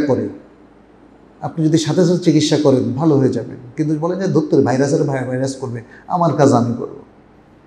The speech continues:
তাই না? এই স্টাইলে কি যাওয়া যাবে? এই স্টাইলে যাওয়া যাবে না। তখন ভাইরাসটা ধীরে ধীরে, ধীরে ধীরে আপনার উপর শক্তিশালী হবে। ঠিক শয়তান যখন আপনাকে attack করে,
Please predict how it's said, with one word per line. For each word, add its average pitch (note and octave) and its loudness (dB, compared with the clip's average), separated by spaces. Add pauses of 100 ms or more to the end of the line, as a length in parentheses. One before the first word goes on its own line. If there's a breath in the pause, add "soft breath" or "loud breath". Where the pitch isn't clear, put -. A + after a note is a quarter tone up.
(680)
তাই C#3+ 2
না? C3 2
এই C#3 6
স্টাইলে E3 4
কি F3 6
যাওয়া D#3+ 8
যাবে? F3 6 (680)
এই C3+ -4
স্টাইলে C3 -6
যাওয়া C#3+ -2 (560)
যাবে - -10
না। - -20 (480 soft breath)
তখন C3+ -2
ভাইরাসটা C3 -2
ধীরে C3+ 4
ধীরে, C3+ 4
ধীরে C3+ 2
ধীরে C3+ 2
আপনার C3 -2
উপর B2+ -6
শক্তিশালী C3 -4
হবে। A#2+ -10 (560 loud breath)
ঠিক A3 -2 (120)
শয়তান E3 -2
যখন G#3+ 2
আপনাকে D3+ 4
attack C3 6
করে, B2 2